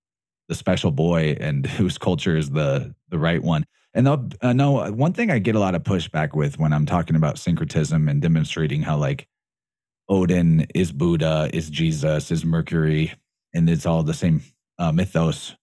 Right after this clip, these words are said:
kind of repeated in different parts of the world, is that, like, you know, heathens or Christians or whatever label they give themselves are like, "Well, are, are, aren't you kind of diminishing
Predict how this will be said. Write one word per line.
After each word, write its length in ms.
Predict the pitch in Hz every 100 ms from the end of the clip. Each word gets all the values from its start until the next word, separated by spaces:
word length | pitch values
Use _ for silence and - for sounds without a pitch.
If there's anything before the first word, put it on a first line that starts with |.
| -
kind 140 | 95
of 80 | 85
repeated 420 | 78 69 92 80
in 120 | 76 78
different 260 | 80 80
parts 240 | 76 85 -
of 60 |
the 60 | 76
world, 320 | 92 131 85
is 160 | 82 82
that, 140 | 95
like, 260 | 85 82 - _ _ _ _ _ _ _ _ _
you 80 | 95
know, 260 | 90 87 78 - _ -
heathens 520 | - 135 110 92 82 90 - _
or 140 | 98
Christians 600 | 101 143 123 - 98 82
or 360 | 98 95 90 76 - _ _ -
whatever 600 | 104 107 104 98 95 92
label 280 | 104 107
they 140 | 95 90
give 240 | 92 95
themselves 460 | 87 82 - 76 71
are 100 | 85
like, 220 | 78 71 -
"Well, 240 | 110 113 - _ _ _ _ _ -
are, 180 | 123 -
are, 180 | - -
aren't 300 | 80 143 -
you 240 | 156 147 127
kind 220 | - 147
of 100 | 117
diminishing 800 | 92 107 143 131 147 143 123